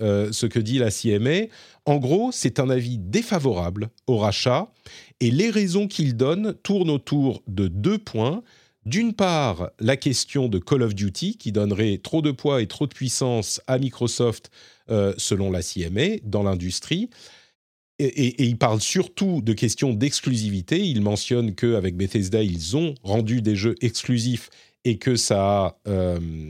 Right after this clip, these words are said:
du coup, il est possible que ça se reproduise avec Call of Duty. Et l'autre question, c'est le cloud gaming.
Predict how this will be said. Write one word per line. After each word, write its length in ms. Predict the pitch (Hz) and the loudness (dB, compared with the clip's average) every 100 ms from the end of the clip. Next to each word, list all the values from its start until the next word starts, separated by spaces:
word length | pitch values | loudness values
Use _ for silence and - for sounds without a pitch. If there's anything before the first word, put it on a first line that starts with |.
| 78 | -12
du 300 | 101 98 92 | -10 -8 -8
coup, 540 | 92 - 117 104 95 95 | -6 -2 0 2 0 -2
il 160 | 110 101 | -2 -2
est 60 | 98 | 0
possible 320 | 117 - 120 | 0 0 -2
que 100 | 107 | -2
ça 140 | 101 | -2
se 80 | 92 | -2
reproduise 580 | 113 - 104 101 101 78 | -4 -2 -2 0 -2 -2
avec 220 | 95 92 | -4 -4
Call 160 | - 92 | -2 -2
of 100 | 82 | -2
Duty. 440 | 90 87 175 214 - - - - - _ _ | -4 -4 -2 -2 -4 -18 -20 -20 -20 _ _
Et 100 | 139 | 2
l'autre 340 | 131 233 - | 4 2 0
question, 420 | 143 120 - 190 233 | 0 0 0 -2 -2
c'est 380 | - 170 214 214 | 0 0 0 0
le 140 | 104 | 0
cloud 340 | 92 170 220 147 | 2 0 0 2
gaming. 640 | 127 101 107 180 226 156 | 2 2 2 0 -2 -2